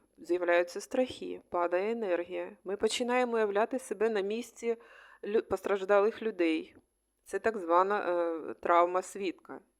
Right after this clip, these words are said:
чи вторинна травматизація. Але ці прайми можна використовувати і на користь.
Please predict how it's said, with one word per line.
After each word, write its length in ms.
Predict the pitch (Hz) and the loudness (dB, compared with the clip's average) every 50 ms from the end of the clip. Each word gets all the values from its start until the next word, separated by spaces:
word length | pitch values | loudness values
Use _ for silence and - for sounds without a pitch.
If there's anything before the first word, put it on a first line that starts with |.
| _ _ | _ _
чи 160 | - - - | -18 -18 -18
вторинна 460 | - - - 190 190 196 185 165 151 | -10 -4 -2 0 0 0 -2 -4 -6
травматизація. 960 | - - - 151 151 151 147 - - 147 - 143 110 - - - - - - - 202 _ _ _ _ _ _ _ _ _ _ _ _ - - - _ _ | -8 -6 -6 -6 -6 -6 -6 -8 -8 -8 -8 -8 -10 -10 -12 -14 -16 -16 -16 -18 -20 _ _ _ _ _ _ _ _ _ _ _ _ -20 -20 -20 _ _
Але 260 | - 190 196 247 302 | -2 0 2 2 0
ці 160 | 294 - 339 | 0 0 -2
прайми 400 | - - 285 294 320 320 294 285 | -2 0 2 2 2 2 0 0
можна 320 | 277 269 285 277 - 269 262 | 2 2 2 2 0 -2 -2
використовувати 880 | 262 269 - 269 262 262 - - - 269 269 269 254 262 262 262 254 | -2 -2 -2 -2 -2 -2 -2 -2 0 2 2 4 4 2 2 2 -2
і 60 | 254 254 | -4 -4
на 80 | 269 | -4
користь. 560 | 269 - 262 190 147 131 - - - _ _ | -4 -2 -2 -2 -2 -2 -4 -8 -14 _ _